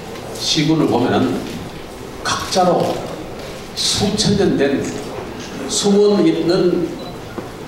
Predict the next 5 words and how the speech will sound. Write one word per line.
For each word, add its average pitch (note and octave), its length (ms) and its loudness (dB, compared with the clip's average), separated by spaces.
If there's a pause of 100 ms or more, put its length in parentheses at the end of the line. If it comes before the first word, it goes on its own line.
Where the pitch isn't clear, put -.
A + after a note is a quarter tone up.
(460)
고장의 C#3+ 680 4
디엔에이의 E3+ 680 4
특징을 A3+ 500 2
가지고 G3 320 4
있습니다. E3 380 -2